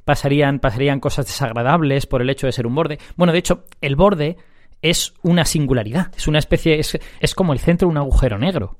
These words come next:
un punto que, que la gravedad de Einstein no sabría describir correctamente. Pues por esos motivos, en general, no solemos considerar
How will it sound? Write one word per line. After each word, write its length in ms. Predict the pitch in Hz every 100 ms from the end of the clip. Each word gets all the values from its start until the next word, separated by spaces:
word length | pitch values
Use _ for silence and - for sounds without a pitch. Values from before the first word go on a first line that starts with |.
| -
un 160 | 151 135
punto 340 | 147 151 165
que, 200 | - 135
que 100 | 120
la 100 | 131
gravedad 360 | 120 127 120 131
de 60 | 147
Einstein 420 | 151 - 151 151 - -
no 180 | 147 190
sabría 520 | 151 127 170 139 110
describir 580 | 123 - 120 131 127 -
correctamente. 720 | 117 117 113 117 127 113 - - - -
Pues 260 | 143 139 - - -
por 180 | - 123
esos 260 | 160 196 170
motivos, 640 | 170 196 170 160 - - - -
en 160 | 147 143
general, 640 | - 143 135 147 175 185 226 - - - - -
no 300 | 147 143 185
solemos 600 | - 165 147 160 165 -
considerar 800 | 170 147 151 143 135 147 156